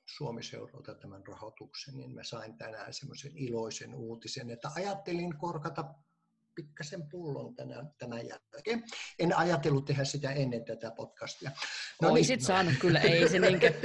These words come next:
Speaker 1: <laughs>
Speaker 2: Kyllä täällä yleensä jollain on jotain alkoholia kupissa, että
Speaker 1: No mutta mä ajattelin, että muuten saattaa mennä sanat sekaisin, jos, jos auka-, no sitten, jos jatketaan, niin periaatteessa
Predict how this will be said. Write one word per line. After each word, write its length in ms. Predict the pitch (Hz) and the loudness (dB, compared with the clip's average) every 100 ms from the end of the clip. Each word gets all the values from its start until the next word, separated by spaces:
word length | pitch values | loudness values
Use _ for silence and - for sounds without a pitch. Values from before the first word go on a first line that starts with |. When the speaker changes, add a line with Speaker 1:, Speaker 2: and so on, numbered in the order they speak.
| 254 | 2
Speaker 1:
<laughs> 220 | - 269 | 4 6
Speaker 2:
Kyllä 200 | 185 208 | 8 8
täällä 220 | 277 254 | 8 8
yleensä 380 | 262 285 226 226 | 8 8 8 8
jollain 460 | 220 247 247 220 190 | 8 8 8 8 6
on 200 | 196 202 | 6 8
jotain 300 | 220 220 190 | 8 8 6
alkoholia 580 | 190 185 220 180 175 170 | 6 6 6 6 6 6
kupissa, 440 | - - - - - | 4 6 4 4 2
että 240 | - - 254 247 226 - 139 - 147 | 2 2 2 2 0 2 2 4 4
Speaker 1:
No 80 | 170 | 4
mutta 200 | 175 175 | 4 4
mä 160 | 180 | 6
ajattelin, 460 | 185 190 185 175 165 | 8 6 6 2 2
että 140 | 151 | 2
muuten 380 | 165 190 190 156 | 2 0 2 2
saattaa 400 | 147 147 147 143 | 4 4 4 2
mennä 260 | 143 139 135 | 4 4 2
sanat 420 | - 156 147 131 - | -2 -2 0 -2 -4
sekaisin, 520 | 123 - 123 - 113 | -8 -6 -8 -8 -10
jos, 140 | 117 - 932 523 - 719 719 - - 226 - 147 | -6 -6 0 0 2 -2 -4 -10 -14 -8 -4 -4
jos 140 | 123 123 _ 131 | -4 -8 _ -6
auka-, 320 | 131 120 - - - - - | -4 -6 -10 -16 -16 -6 -2
no 60 | |
sitten, 420 | 151 226 - 131 131 | 0 0 0 -4 -2
jos 220 | 143 151 | -2 -2
jatketaan, 640 | 180 202 - 143 123 117 | -6 -6 -8 -8 -8 -10
niin 140 | 123 | -10
periaatteessa 680 | 120 156 165 139 139 135 135 | -6 -6 -4 -6 -6 -12 -14